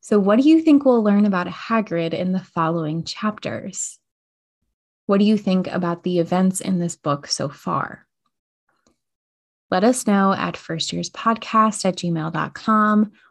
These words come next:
or you can find me on Twitter or Instagram at first years pod. I also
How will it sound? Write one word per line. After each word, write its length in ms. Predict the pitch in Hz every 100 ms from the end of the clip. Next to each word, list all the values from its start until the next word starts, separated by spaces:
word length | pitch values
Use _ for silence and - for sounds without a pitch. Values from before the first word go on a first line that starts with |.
| _ -
or 260 | 233 220
you 120 | 226
can 180 | 226 214
find 220 | 196 185
me 180 | 180 180
on 200 | - 180
Twitter 360 | - 190 180 175
or 200 | - 202 202
Instagram 800 | 190 - - 170 165 156 156 - _ _ -
at 420 | 185 175 - - _
first 400 | - 170 165 -
years 220 | 165 165
pod. 480 | - - 73 - 190 _ _ _ _ _ _ _ _ _ -
I 120 | 208
also 680 | - 208 202 214 220 247